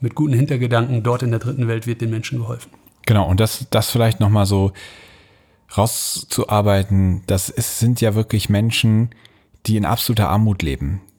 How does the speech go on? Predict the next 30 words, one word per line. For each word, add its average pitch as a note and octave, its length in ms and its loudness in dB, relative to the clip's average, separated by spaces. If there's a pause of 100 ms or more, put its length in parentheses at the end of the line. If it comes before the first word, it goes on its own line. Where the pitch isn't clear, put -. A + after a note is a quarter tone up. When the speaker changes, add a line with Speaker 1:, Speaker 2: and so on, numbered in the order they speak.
(100)
Speaker 2:
Die, F#2+ 400 2
ähm, G2 380 2
suchen A2+ 540 0
irgendwie C#3 320 2
nach A2+ 200 0
Möglichkeiten, G#2+ 1000 0
wie G#2 300 2
sie G#2+ 460 4 (520)
an G#2+ 180 2
Geld A#2 240 0
kommen, F#2+ 220 2
wie F#2 40 0
sie F#2+ 100 0
Geld G#2 180 2
verdienen G2+ 340 0
können G2+ 340 2 (680)
und G2+ 560 2 (280)
leben A#2+ 420 4
in A#2+ 140 2
diesem G#2+ 260 4
Müll. F#2 240 4
Und F2+ 420 -2 (300)
die A2 280 -2 (180)
grandiose E3 500 2
Idee B2 220 0
ist - 120 -4
einfach A#2 240 0
der G2+ 140 0
Switch - 400 -2
von B2 340 2